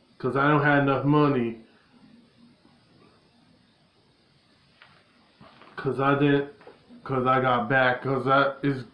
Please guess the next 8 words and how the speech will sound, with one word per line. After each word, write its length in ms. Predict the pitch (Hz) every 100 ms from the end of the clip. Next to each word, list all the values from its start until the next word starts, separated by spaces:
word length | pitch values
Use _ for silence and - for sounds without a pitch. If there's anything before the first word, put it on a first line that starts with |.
| _
gone. 520 | 160 160 135 113 113 - - - - _ - - - _ _ - - - - - -
So 240 | 127 131
it 140 | 123 -
took, 380 | 160 - - - - _ - - - _ _ 139
other 300 | 151 143 120
people 640 | - 160 147 139 131 127 - - -
took 360 | - 170 156 143
it. 340 | 127 120 -